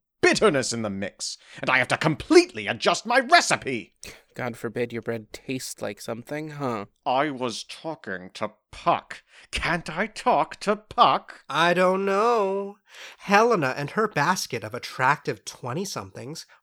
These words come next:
Speaker 3: are Titania's source of food, too. Shouldn't she have a say?
Speaker 2: Thank you, Puck. I, for one, am enjoying having some actual flavor in my life.
Speaker 1: You're not even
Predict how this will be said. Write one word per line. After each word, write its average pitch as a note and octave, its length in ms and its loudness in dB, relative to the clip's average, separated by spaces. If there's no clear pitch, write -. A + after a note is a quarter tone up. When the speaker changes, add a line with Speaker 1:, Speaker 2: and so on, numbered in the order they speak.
Speaker 3:
are F#3+ 100 -4
Titania's F#3+ 920 -8
source D3 400 -6
of D3 120 -6
food, D#3+ 480 -8
too. D#3 560 -12
Shouldn't G3+ 560 -4
she F3+ 600 -6
have F#3 280 2
a G3+ 80 -2
say? A3 720 -4
Speaker 2:
Thank G3+ 500 0
you, B2 340 -6
Puck. - 440 -4
I, B2 300 4
for D#3 240 4
one, B2 400 -2
am D3 220 -2
enjoying D#3 880 0
having C3+ 380 -6
some D3 180 -4
actual C#3 480 -6
flavor D#3 720 0
in A#2 200 -4
my A#2 180 -2
life. A#2 560 -4
Speaker 1:
You're B2 280 -8
not B2 220 2
even B2+ 300 -2